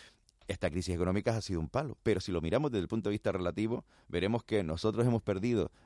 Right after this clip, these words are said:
en una, en este año, producto, y ahí incide la pandemia, un dieciséis por ciento de puestos de trabajo, es el impacto de la, de esta situación. Sin embargo, en Canarias ha sido un veinticuatro por ciento.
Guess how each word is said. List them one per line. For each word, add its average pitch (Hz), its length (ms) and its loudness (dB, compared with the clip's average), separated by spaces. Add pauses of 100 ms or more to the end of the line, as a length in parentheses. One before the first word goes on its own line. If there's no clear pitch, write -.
(140)
en 95 180 4
una, 117 260 4
en - 140 0
este 110 240 4
año, 104 320 2
producto, 87 560 0
y 65 140 -8
ahí 76 160 -2
incide 85 480 -2
la 76 80 0
pandemia, 82 640 -2
un 98 340 -2
dieciséis 98 380 0
por 92 180 -2
ciento 107 280 0
de 71 80 0
puestos 87 260 0
de 85 80 2
trabajo, 78 440 -2
es 73 120 -10
el 65 100 -6
impacto 69 380 -6
de 71 120 -8
la, - 360 -8
de 69 80 -8
esta - 300 -6
situación. 101 520 -2 (640)
Sin 98 200 0
embargo, 98 340 4
en 113 60 2
Canarias 104 680 2
ha 90 100 -2
sido 101 200 2
un 107 80 4
veinticuatro 87 640 0
por 76 120 -4
ciento. - 360 -4